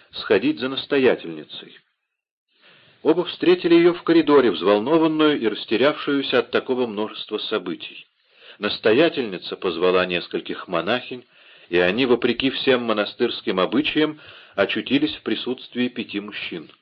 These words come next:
«Сударыня», — обратился Атос к настоятельнице, беря Д'Артаньяна под руку, — «мы поручаем вашим благочестивым заботам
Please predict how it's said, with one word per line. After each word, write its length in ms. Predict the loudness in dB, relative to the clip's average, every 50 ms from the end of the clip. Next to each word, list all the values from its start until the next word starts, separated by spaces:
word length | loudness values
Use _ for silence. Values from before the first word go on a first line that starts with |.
| _ _ _ _ _ _ _ _ _ _ _ _ _ _ _ _ _ -16
«Сударыня», — 680 | -10 -6 -4 0 2 2 2 2 0 -4 -6 -8 -10 -12 _ _ _ _ _ _ _ _ _ _ _ _ _ -10
обратился 640 | -6 -2 0 0 0 2 0 -2 -2 0 0 0
Атос 300 | 0 2 0 -2 -2 -2
к 60 | -6
настоятельнице, 1000 | -12 -12 -8 -4 -2 0 2 2 0 0 -4 -12 -14 -14 -12 -6 -2 -2 -2 -2 -4 -18 -20 -20 -20 _
беря 280 | -4 -2 2 2 4 4
Д'Артаньяна 560 | 4 2 0 0 -4 -2 0 0 0 -2 -4
под 240 | -4 -2 -2 -2 -2
руку, — 240 | -4 -10 -10 -14 -20 -20 -20 _ _ _ _ _ _ _ _ _ _ _ _ _ _
«мы 180 | -4 0 0 0
поручаем 640 | 2 2 2 2 2 2 2 4 4 4 4 4 2
вашим 500 | 2 2 2 0 -2 -2 -2 -2 -6 -8 -4
благочестивым 800 | -2 -2 -2 -2 -2 -6 -6 -8 -8 -6 -4 -2 -2 -2 -2 -2
заботам 640 | 0 0 2 2 2 0 2 2 -2 -4 -4 -8